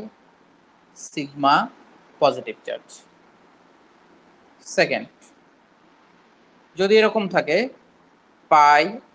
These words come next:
সিগমা, নেগেটিভ চার্জ, তাহলে এখানে আবারও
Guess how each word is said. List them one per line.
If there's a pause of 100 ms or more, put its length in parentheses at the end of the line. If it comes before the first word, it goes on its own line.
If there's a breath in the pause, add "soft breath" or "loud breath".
(520)
সিগমা, (680)
নেগেটিভ (100)
চার্জ, (760)
তাহলে
এখানে
আবারও